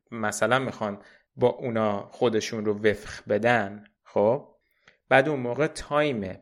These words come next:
برگزاری بازی‌ها، به خصوص بازی‌های وسط هفته، یه جوری باید باشه که به اونها هم بخوره دیگه. درست می‌گم؟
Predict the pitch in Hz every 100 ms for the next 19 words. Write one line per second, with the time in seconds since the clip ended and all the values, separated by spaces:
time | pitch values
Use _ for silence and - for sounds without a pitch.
0 | _ 110 107 107 107 107 107 104 117 107
1 | 95 101 101 98 98 107 110 107 143 156
2 | 139 113 - 104 101 98 104 123 107 98
3 | 104 95 92 104 95 - 120 107 98 -
4 | _ _ _ _ 131 135 151 156 143 139
5 | 143 147 160 151 131 131 123 117 131 139
6 | 139 131 - 90 87 90 87 95 104 -
7 | 107 90